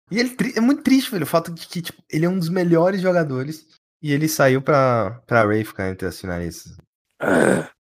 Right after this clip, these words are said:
Speaker 1: A gente fala mais pra frente. Ok. Melhor boneca, melhores bonecos, Luma, Lucas e Marcel.
Speaker 2: Primeiro que entra,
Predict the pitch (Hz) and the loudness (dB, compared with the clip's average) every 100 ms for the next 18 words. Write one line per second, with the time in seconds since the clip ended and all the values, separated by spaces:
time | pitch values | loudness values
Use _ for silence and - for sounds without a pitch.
0 | _ - 92 - 98 92 92 87 87 87 | _ -12 -8 -4 0 0 -2 -4 -6 -8
1 | 80 - _ _ _ _ - _ _ _ | -14 -16 _ _ _ _ -20 _ _ _
2 | _ - 196 170 110 95 - - _ _ | _ 0 0 2 0 0 -6 -14 _ _
3 | _ - 131 151 151 175 196 196 165 151 | _ -6 0 4 6 6 6 4 0 -6
4 | 143 _ _ _ 127 135 127 135 139 170 | -14 _ _ _ 2 4 4 2 0 -6
5 | 165 _ _ _ 131 127 131 127 123 113 | -8 _ _ _ 2 4 4 4 2 2
6 | 120 - - - _ _ - 135 180 196 | 0 -6 -12 -18 _ _ -4 4 8 8
7 | 156 123 110 - _ 127 139 170 180 - | 6 4 0 -10 _ 0 4 4 4 -2
8 | 185 - - _ _ _ 170 160 147 139 | -4 -6 -18 _ _ _ 0 2 2 2
9 | 190 196 254 - 220 170 - 131 | 2 2 0 0 -2 -2 -2 -4